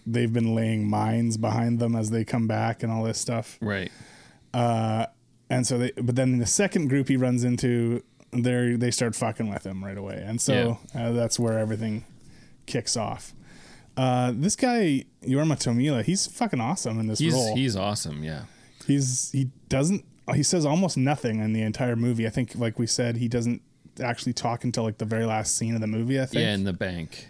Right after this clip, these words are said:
Speaker 1: Yeah. And he just, even then, he only says a few words.
Speaker 2: Yeah.
Speaker 1: But, but
Speaker 2: Which is perfect. That, that's
Speaker 1: Yeah.
Speaker 2: what the character should be.
Speaker 1: He conveys a lot.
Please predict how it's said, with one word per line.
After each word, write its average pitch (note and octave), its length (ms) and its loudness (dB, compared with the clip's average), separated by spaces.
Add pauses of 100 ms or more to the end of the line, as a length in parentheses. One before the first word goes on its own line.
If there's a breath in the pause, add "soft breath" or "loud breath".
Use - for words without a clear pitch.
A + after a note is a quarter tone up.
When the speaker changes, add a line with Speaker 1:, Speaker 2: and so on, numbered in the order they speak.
Speaker 1:
Yeah. A#2 240 -2 (160)
And A#2+ 140 0
he B2 160 2
just, C3+ 260 -2
even A#2+ 140 2
then, A#2 160 0
he G#2+ 80 0
only G#2 140 -2
says G#2 220 -4
a - 40 -8
few A2 220 -4
words. G#2+ 420 -4
Speaker 2:
Yeah. A2+ 240 -2 (880 loud breath)
Speaker 1:
But, A2+ 360 2
but C#3 60 -4
Speaker 2:
Which D#3 200 2
is D#3 100 0
perfect. G3 640 -2
That, C3 320 -2
that's C3 420 2
Speaker 1:
Yeah. C#3+ 40 -2
Speaker 2:
what C3 120 0
the C#3 80 -4
character C3 440 0
should C#3+ 240 -2
be. F2+ 220 -4 (280 loud breath)
Speaker 1:
He F3 160 -2
conveys G3 460 2
a E3+ 60 2
lot. D#3 440 0